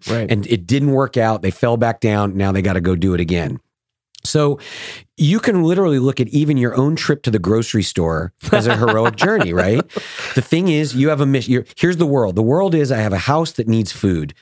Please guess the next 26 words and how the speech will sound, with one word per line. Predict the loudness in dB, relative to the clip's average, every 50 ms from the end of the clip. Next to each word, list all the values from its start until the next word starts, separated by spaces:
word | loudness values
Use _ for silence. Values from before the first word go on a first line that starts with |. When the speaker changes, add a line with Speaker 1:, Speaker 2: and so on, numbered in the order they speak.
| _ -2
Speaker 2:
My | -2 0
family's | 0 2 0 0 2 0 0 -2 -2
hungry. | 0 -2 0 0 -2 -4 -6 -8 -12 -14 -18 -16 -16 -14 -6 -2
So | 0 0
I'm | 2
gonna | 0 0
put | 0 -2 -2 0 0
together | 2 2 2 2 2 2
a | 2
list | 2 2 2 0 0 -2 -4
and | -2 0 0 2
I'm | 2 2
gonna | 0 0
drive | 0 -2 0 0 0 2 2 0 0 0
to | -2 -2
the | -2 0
grocery | 0 2 0 0 -2 -2 -4 -4
store. | -2 -4 -4 -4 -4 -8 -10 -12 -14 -14 -12 -12 -12 -6 -2
And | -2 -2 0
as | 0 0 0 0 0
I | 0 0 0
drive | 0 0 0 0 0
to | 0
the | 0 2
grocery | 2 0 0 0 0 -2
store, | -2 0 0 0 2 2 0 -2